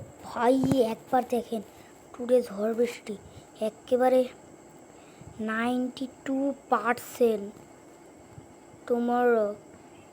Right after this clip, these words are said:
মানে, কিছুক্ষণ প-, আগে ই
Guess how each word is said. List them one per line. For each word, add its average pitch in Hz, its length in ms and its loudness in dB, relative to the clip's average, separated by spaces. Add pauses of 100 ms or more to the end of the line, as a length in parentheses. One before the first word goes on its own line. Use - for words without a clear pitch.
(100)
মানে, 220 300 -6 (1400)
কিছুক্ষণ 247 680 -4 (140)
প-, 233 140 2 (180)
আগে 220 400 -2 (640)
ই 247 100 -8